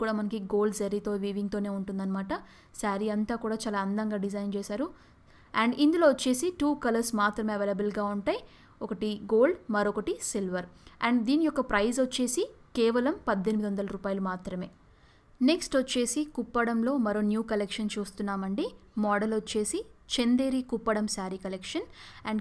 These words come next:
కలర్ కాంబినేషన్ వచ్చేసి pink with parrot green కాంబినేషన్లో చూస్తున్నాం. పళ్ళు వచ్చేసి చాలా రిచ్గా, గ్రాండ్గా ఇచ్చారండి.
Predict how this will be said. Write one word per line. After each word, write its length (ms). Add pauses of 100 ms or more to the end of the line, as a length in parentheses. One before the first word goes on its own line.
కలర్ 300
కాంబినేషన్ 560
వచ్చేసి 380 (180)
pink 200 (100)
with 140 (200)
parrot 260 (100)
green 200 (140)
కాంబినేషన్లో 680
చూస్తున్నాం. 440 (480)
పళ్ళు 300
వచ్చేసి 300
చాలా 220
రిచ్గా, 300 (100)
గ్రాండ్గా 540
ఇచ్చారండి. 480